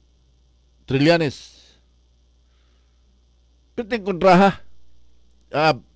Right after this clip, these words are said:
kawatan ka, anab. Kurap kang dako, anab. Piting hugawa gyud sa isyu. Karon ka kauban.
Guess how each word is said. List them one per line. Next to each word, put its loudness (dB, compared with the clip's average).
kawatan 2
ka, 6
anab. 0
Kurap -2
kang -6
dako, 0
anab. -16
Piting -6
hugawa 2
gyud -6
sa -6
isyu. -6
Karon 4
ka -2
kauban. -4